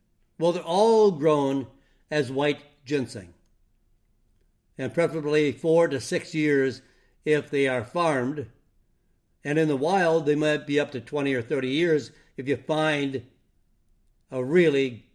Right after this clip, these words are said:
gold mine, in the sense that twenty-year-old and thirty-year-old ginseng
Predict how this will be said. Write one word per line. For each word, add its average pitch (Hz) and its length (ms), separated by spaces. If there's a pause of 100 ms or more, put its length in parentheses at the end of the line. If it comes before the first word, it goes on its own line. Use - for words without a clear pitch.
gold 180 300
mine, 120 400
in 139 200
the 123 120
sense 147 460 (340)
that 131 320 (460)
twenty-year-old 156 840
and 113 200
thirty-year-old 131 840 (840)
ginseng 127 680